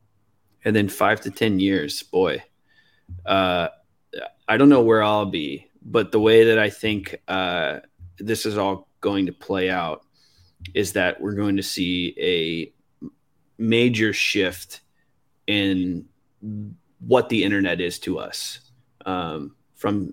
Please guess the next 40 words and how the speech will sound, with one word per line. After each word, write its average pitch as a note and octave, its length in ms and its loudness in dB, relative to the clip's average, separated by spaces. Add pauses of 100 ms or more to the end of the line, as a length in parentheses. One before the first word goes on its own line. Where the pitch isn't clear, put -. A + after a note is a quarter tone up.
(120)
from G2+ 220 -6
today F2 540 -2 (300)
until F2+ 520 -4 (100)
then. C2 220 -10 (220)
I - 60 -12
think G2 340 -6 (580)
on A#2 140 2
the C#3 80 2
technical A#2+ 400 2
side, F#2+ 320 2
it's F2 160 -4
a F2+ 60 0
complete G2 460 0
rebuild G2 480 2
of F2 100 -4
a F2 40 -4
lot E2 240 -2
of F2 140 -8
the D#2+ 340 -4 (420)
tech F2 200 -4
stack, G#2+ 480 -2 (680)
especially - 360 -2
coming G2+ 240 -4
from, G2+ 180 -4
like, F#2+ 300 -6
you E2+ 120 -8
know, D#2 200 -8
you F#2 160 -6
worked F#2 240 -4
on F2 220 -6 (180)
Marketo F2+ 560 -4
and E2+ 160 -10 (100)
a F2 80 -6
bunch F2 280 -6
of, E2 180 -4 (500)
uh, C#2+ 380 -2 (580)
different F2 360 0
marketing G2 440 -2
tech A2+ 220 -2
stacks. A#2+ 440 -2